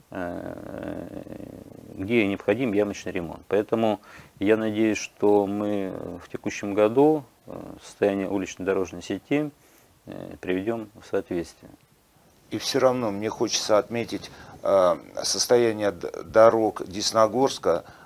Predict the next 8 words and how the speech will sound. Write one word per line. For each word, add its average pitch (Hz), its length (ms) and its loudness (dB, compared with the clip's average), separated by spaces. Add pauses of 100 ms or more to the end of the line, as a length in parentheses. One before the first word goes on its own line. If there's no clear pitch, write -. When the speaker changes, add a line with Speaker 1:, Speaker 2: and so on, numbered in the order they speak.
(120)
Speaker 2:
как 82 260 -2
весьма 80 640 0
удовлетворительное. 98 880 0
Я 101 100 0
бываю 107 400 4
во 107 160 8
многих 107 400 -4
местах 120 540 4